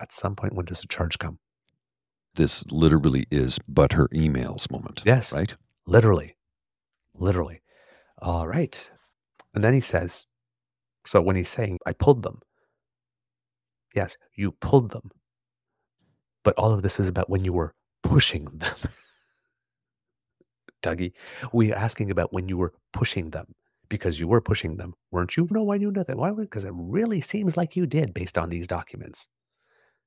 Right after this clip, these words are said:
Speaker 1: And given that Clark and Amato have both lawyered up, we're not asking about how you,
Speaker 2: Yeah.
Speaker 1: when you pulled them and took action, we're asking about when you were pushing them.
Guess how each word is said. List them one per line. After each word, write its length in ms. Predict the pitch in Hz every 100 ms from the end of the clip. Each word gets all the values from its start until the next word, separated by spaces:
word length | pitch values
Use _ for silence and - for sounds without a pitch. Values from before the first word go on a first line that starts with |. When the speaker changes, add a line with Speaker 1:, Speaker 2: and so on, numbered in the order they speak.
| _ _ _ _ _ -
Speaker 1:
And 280 | 92 85 -
given 200 | - 107
that 140 | 87 -
Clark 260 | - 101
and 100 | 98
Amato 340 | 87 87 101 90
have 140 | 82
both 260 | 85 104 -
lawyered 300 | 113 113 101
up, 220 | 123 202 _ _ _ _ _ _ _ _ _ _ _ _ _ _ _ _ _ _ _ _ _ _ _ _ _ _ _ _ -
we're 120 | 92
not 160 | 92 113
asking 320 | 123 - 143
about 260 | 131 135 123
how 180 | 123 120
you, 100 | 127
Speaker 2:
Yeah. 60 |
Speaker 1:
when 180 | 110 113
you 80 | 127
pulled 300 | - 165 127
them 100 | 113
and 100 | 107
took 160 | 131
action, 340 | 143 131 - 90
we're 120 | 90
asking 320 | 90 - 95
about 200 | 92 -
when 120 | -
you 80 | 92
were 80 | -
pushing 380 | - 98 - 92
them. 160 | 80